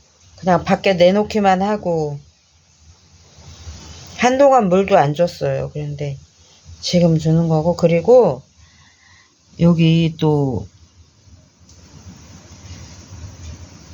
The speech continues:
얘가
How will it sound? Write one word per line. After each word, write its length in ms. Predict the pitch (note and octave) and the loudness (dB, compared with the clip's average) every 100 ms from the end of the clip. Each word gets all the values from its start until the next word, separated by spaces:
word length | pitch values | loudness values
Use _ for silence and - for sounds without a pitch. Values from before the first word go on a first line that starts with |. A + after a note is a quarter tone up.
| - - - - - - - - - - - - - - - | -20 -20 -20 -20 -20 -20 -20 -20 -20 -18 -16 -16 -16 -18 -2
얘가 720 | F3 F3 F3+ E3+ D#3 D3 C3+ | 2 2 2 2 2 0 -6